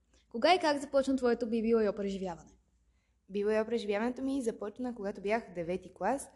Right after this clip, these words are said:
Speaker 2: Преди това бях леко би би о йо хейтър и си мислех, че това е нещо супер скучно, на което правят кринж неща. Ходех заедно с, а, Далин Каденс и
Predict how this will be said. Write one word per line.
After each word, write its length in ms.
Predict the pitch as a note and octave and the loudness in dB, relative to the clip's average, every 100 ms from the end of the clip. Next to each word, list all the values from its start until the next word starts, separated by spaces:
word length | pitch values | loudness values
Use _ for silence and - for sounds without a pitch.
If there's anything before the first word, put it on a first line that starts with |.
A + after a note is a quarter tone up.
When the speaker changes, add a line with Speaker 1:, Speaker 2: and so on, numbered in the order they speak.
| - _ _ | -20 _ _
Speaker 2:
Преди 180 | G#3 G#3 | -4 -2
това 200 | G3+ G#3 | -2 -4
бях 280 | G#3 G#3 G#3 | -2 -4 -4
леко 300 | G3 - G#3 | -6 -4 -6
би 180 | F3 F#3+ | -4 -6
би 120 | G3+ | -2
о 100 | F#3+ | 0
йо 180 | F3+ F#3 | 0 -2
хейтър 580 | - E3 E3 F3 B3+ - _ _ _ - | -4 -8 -4 -4 -4 -12 _ _ _ -20
и 60 | F#3 | -14
си 100 | F#3+ | -10
мислех, 260 | F#3 F#3+ | -10 -12
че 140 | - F3+ | -16 -14
това 300 | - E3+ E3 | -6 -4 -2
е 160 | E3 D#3+ - - | -2 -4 -12 -14
нещо 360 | F#3 F3 E3 F3+ | -10 -8 -10 -14
супер 260 | - D#3+ E3 | -14 -14 -16
скучно, 460 | - E3+ - G3 | -16 -16 -12 -10
на 120 | G3 | -8
което 240 | F#3+ E3 E3 | -6 -8 -8
правят 360 | E3 E3 E3 - | -6 -6 -6 -12
кринж 560 | - D#3+ D#3 - - - _ - | -12 -10 -10 -12 -16 -18 _ -20
неща. 520 | D#3 - C#3+ C#3+ C4 - - - - _ _ _ _ _ - | -18 -16 -6 -4 -4 -8 -20 -20 -20 _ _ _ _ _ -6
Ходех 280 | G#3+ G3+ G3+ | -2 0 2
заедно 320 | G3+ G#3 G#3+ | 2 2 0
с, 360 | G#3+ G3+ - | 0 -2 -2
а, 540 | G3 F3+ F3 E3+ D#3+ D#3+ - - | 0 2 2 2 0 -4 -12 -14
Далин 400 | E3+ F3 F3 F3+ | -6 -4 -4 -4
Каденс 480 | F3+ D#3+ D3 A#3+ E4 - _ _ _ _ _ - | -6 -6 -4 -4 -6 -12 _ _ _ _ _ -12
и 320 | G#3+ A#3 A#3+ | -8 -6 -6